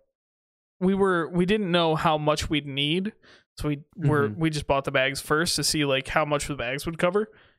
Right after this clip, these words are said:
Speaker 1: and that did not cover nearly enough. So, uh, we only did, we only filled one garden bed with dirt. The other one's the, the weed barrier's down, but now we just need to put, uh, good dirt on top of it.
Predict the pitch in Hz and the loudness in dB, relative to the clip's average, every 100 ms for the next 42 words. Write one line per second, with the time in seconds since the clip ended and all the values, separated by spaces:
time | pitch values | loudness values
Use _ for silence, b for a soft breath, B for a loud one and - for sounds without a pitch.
0 | - 165 160 156 170 165 156 143 - 143 | -8 -2 -2 0 -2 0 0 0 -2 -2
1 | 135 139 139 139 131 131 135 135 - 143 | -2 -2 0 0 -2 -4 -6 -4 0 0
2 | 131 - - 170 151 151 185 185 165 160 | 0 -4 -4 0 2 2 2 2 2 0
3 | 180 180 180 165 170 147 156 170 170 170 | 2 2 0 2 0 2 0 2 2 2
4 | 156 151 143 139 151 143 131 B B B | 2 0 0 0 0 0 -2 B B B
5 | - 190 196 185 160 151 139 139 160 151 | 0 2 2 2 2 2 2 0 -2 0
6 | 165 156 151 143 139 139 - 147 147 160 | 0 2 2 4 2 0 0 2 2 0
7 | 180 147 151 151 139 143 147 151 143 147 | 0 -2 -2 -4 -6 -8 -6 -6 -4 -4
8 | - _ _ _ _ _ _ _ _ _ | -4 _ _ _ _ _ _ _ _ _
9 | _ 180 156 147 147 - - 156 151 143 | _ 0 2 0 -6 -6 -2 0 0 0
10 | 143 147 143 165 135 139 135 | -4 -10 -6 -2 -2 -2 -6